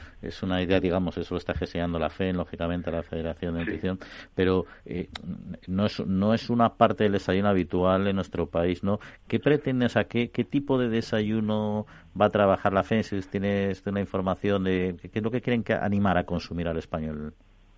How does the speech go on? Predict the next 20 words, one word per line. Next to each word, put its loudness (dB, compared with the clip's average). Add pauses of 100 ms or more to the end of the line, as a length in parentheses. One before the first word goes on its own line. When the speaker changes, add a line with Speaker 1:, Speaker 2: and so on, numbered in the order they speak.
(240)
Speaker 2:
Sí. 0 (540)
Es -8
que, 2
mm, -8
el -4
problema 2
está, 2
o 10
la 8
cuestión -2
está 0
en -6
que 0
cuando -2
aquí -4
en -8
España -4
pensamos -10
en -4
legumbres, -4